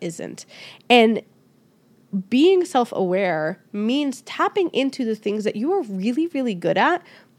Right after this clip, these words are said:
and things that maybe you're not good at and you're not <laughs> meant to be good at, right? Like,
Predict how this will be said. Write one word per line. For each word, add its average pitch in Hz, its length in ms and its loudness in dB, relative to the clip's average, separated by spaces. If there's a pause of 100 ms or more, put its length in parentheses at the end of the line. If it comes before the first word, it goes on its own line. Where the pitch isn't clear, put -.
(140)
and 285 100 2
things 370 160 6 (120)
that 359 120 0
maybe 294 400 4
you're 415 140 6
not 277 380 2
good 208 160 2
at 160 220 2
and 226 80 -4
you're 302 120 2
not 320 140 2
<laughs> - 0 -
meant 294 340 2
to 320 140 2
be 233 140 -2
good 202 200 2
at, - 220 -4
right? 262 460 2
Like, 294 180 2